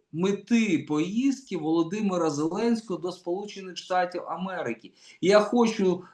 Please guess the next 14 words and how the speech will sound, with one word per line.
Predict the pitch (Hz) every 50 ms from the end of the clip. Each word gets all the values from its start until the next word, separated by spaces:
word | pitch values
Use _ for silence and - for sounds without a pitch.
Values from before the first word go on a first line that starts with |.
| _ -
знов-таки | 135 143 170 208 220 208 175 156 - 151 135 156
сказати, | 139 143 - 160 160 190 185 175 180 170
як | 160 156 156 180
людина, | 175 175 165 202 196 180 170 160
яка | 156 156 180 190
має | 180 175 175 180 180 160 147 139
досвід | 139 170 208 240 262 262 240 - - - 196 175 139 113 - -
в | 147
організації | 156 156 160 175 175 175 175 165 170 202 202 185 175 - - 156 147 139 - - - _ -
зустрічі | 139 160 208 214 202 - - 185 170 - - 170 156
на | 165 170 170
нави-, | 170 160 156 175 226 233 -
найвищому | 180 180 175 170 175 170 185 240 277 277 - - 247 226 220 220 214
рівні, | 190 185 165 131 113 107 101 101